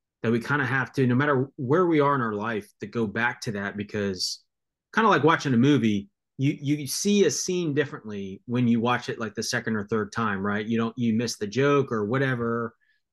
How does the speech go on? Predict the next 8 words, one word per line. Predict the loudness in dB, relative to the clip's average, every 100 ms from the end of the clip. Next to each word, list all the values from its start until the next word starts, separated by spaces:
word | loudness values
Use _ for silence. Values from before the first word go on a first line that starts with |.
| -10
And, | -6 -4 -2 -2 -4 _ -8
you | -4
know, | -4 -4 -4 -4 -8 _ _ -20 -20 _ _ _ _ _ _ _ -6
plus | -4 -2
you | -2
have | -2 -2
the | -6
tenure | -4 -4 -2 -2 -4 -8